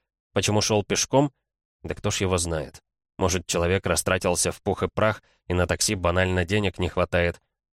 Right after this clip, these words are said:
А может, просто прогуляться решил перед сном. Порто-Франко — свободный город, и до таких мелочей здесь никому нет дела. То, что финансовые дела у припозднившегося посетителя промзоны идут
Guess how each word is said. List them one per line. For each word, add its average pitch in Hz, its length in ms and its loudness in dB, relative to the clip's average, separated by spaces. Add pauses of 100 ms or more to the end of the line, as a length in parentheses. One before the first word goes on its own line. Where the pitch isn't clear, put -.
(120)
А - 40 -2
может, 147 300 2
просто 135 320 0
прогуляться 110 600 2
решил 92 280 -2
перед 85 320 -2
сном. 82 380 0 (720)
Порто-Франко — 127 720 2
свободный 104 580 2
город, 101 380 2 (200)
и 101 100 0
до 95 160 0
таких 110 300 0
мелочей 110 440 4
здесь 110 320 0
никому 101 360 0
нет 98 260 -2
дела. 85 400 0 (520)
То, 104 80 0
что - 180 0
финансовые 101 540 2
дела 98 340 2
у 95 80 2
припозднившегося 92 840 0
посетителя 90 600 -2
промзоны 92 640 2
идут 87 200 -2